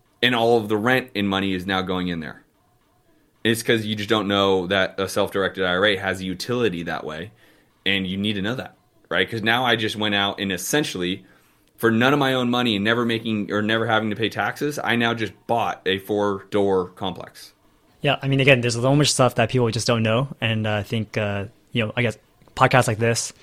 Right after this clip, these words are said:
Speaker 2: videos that you host, even, like, events that they can go to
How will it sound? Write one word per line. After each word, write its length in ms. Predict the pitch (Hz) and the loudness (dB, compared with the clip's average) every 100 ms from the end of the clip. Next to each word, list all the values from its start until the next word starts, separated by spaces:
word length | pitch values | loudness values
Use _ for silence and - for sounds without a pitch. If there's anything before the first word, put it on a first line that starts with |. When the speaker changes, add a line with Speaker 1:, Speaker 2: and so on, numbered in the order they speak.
| - _ - | -20 _ -8
Speaker 2:
videos 360 | 120 123 120 117 | 0 4 6 4
that 80 | 113 | 2
you 80 | 110 | 2
host, 320 | 117 113 - - | 2 0 -4 0
even, 280 | 135 135 | 4 6
like, 280 | 127 113 - _ _ _ | 4 2 -2 _ _ _
events 320 | 143 131 139 - | -2 2 4 4
that 180 | 120 | -2
they 120 | - 123 | 0 0
can 100 | 117 | 2
go 160 | 117 | 2
to 320 | 117 113 104 | 0 0 -2